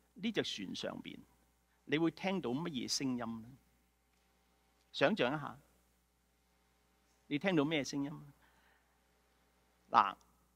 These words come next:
我呢，就知道你哋平均年齡呢，就比其他嗰啲華人教會係偏低嘅。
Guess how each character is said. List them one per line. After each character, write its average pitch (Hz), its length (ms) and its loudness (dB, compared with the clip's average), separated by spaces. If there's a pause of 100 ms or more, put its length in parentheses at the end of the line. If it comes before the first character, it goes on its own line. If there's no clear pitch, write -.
我 127 320 10
呢， 226 160 6
就 123 160 2
知 185 180 -4
道 143 140 6
你 135 140 4
哋 117 160 2
平 113 220 -4
均 165 180 4
年 117 160 0
齡 95 220 -4
呢， 127 300 0 (240)
就 98 480 -6 (360)
比 135 220 2
其 110 220 -4
他 143 280 4
嗰 151 60 0
啲 147 160 0
華 98 140 0
人 85 100 -8
教 113 180 4
會 123 200 -2
係 - 20 -4
偏 123 280 0
低 120 80 4
嘅。 98 260 0